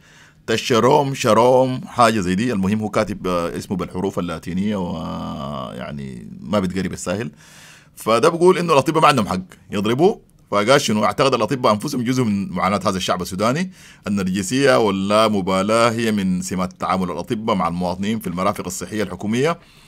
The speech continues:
بينما نفس الأطباء في عياداتهم والمشافي الخاصة يظهرون أكبر قدر من الاهتمام بنفس المرضى في هذا البلد. عليك أن تدفع لتحصل على خدمة أفضل."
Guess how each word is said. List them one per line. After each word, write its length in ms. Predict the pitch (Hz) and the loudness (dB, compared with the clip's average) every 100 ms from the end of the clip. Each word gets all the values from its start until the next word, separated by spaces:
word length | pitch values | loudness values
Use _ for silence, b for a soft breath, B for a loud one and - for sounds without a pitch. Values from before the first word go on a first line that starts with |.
| B B B - | B B B -6
بينما 420 | 92 127 135 120 | 0 2 2 2
نفس 240 | 139 - | 2 0
الأطباء 480 | - 101 127 107 147 | -2 -2 -4 -2 -2
في 80 | - | 0
عياداتهم 600 | 107 101 120 139 160 151 | 0 2 2 2 -2 -2
والمشافي 420 | 104 95 92 123 | -2 0 0 -2
الخاصة 480 | 110 143 147 156 160 b b b b | -2 -2 -2 -4 -8 b b b b
يظهرون 600 | 101 92 104 117 160 156 | -6 -6 -6 -2 0 2
أكبر 400 | 151 147 143 147 | 0 0 -2 -2
قدر 400 | - 131 139 139 | 0 0 0 0
من 160 | 120 113 | 0 0
الاهتمام 460 | 107 98 110 120 | 0 0 0 2
بنفس 340 | 107 127 - 113 | 2 -2 -2 -2
المرضى 440 | 95 95 85 82 87 | -2 -2 -4 -10 -14
في 140 | - 87 | -10 -4
هذا 180 | 104 98 | -2 -2
البلد. 260 | 95 95 | -4 -4
عليك 280 | 82 104 98 | -4 -4 -4
أن 100 | 92 | -6
تدفع 260 | 101 - 87 | -6 -4 -4
لتحصل 440 | 90 101 - 92 | -4 -8 -8 -6
على 220 | 82 82 | -6 -6
خدمة 400 | 82 90 87 87 - _ - | -8 -8 -6 -8 -10 _ -14
أفضل." 240 | - - | -14 -14